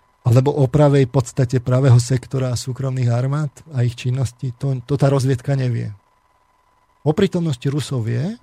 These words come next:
ale o, o tej domobrane a ich počte a o to-, a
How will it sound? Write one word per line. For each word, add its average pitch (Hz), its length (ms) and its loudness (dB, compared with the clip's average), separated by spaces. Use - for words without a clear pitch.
ale 131 320 4
o, 139 420 0
o 139 60 0
tej 143 240 0
domobrane 147 840 0
a 123 300 -4
ich 131 160 -4
počte 147 800 -2
a 120 380 -2
o 127 80 -2
to-, 143 240 -2
a 139 60 -2